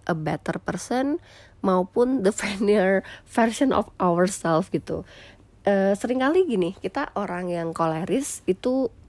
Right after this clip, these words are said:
gampang banget menyakiti hati orang lain, karena kadang I Q kita tuh jadi sangat rendah,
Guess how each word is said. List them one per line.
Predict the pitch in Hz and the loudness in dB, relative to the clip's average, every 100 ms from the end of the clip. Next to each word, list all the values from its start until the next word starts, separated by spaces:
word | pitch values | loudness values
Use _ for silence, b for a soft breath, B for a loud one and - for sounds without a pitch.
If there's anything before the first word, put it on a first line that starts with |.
| - | -6
gampang | 190 175 170 175 175 | 0 0 0 0 0
banget | 160 175 | 0 0
menyakiti | 175 165 170 165 190 | 0 0 -2 -4 -6
hati | 185 214 | -6 -6
orang | 190 156 151 | -6 -6 -6
lain, | 147 143 | -8 -8
karena | 151 160 214 247 B B B | -6 -6 -4 -6 B B B
kadang | 196 185 226 269 - | -4 0 -2 -2 -4
I | 202 185 | -4 -4
Q | - 196 196 | -2 -2 -2
kita | 180 - 202 | -4 -4 -4
tuh | - 254 226 | -2 -2 0
jadi | 160 156 165 190 | -2 -2 -4 -6
sangat | 175 - 180 160 | -4 -4 -6 -6
rendah, | - 151 151 175 | -6 -6 -4 -4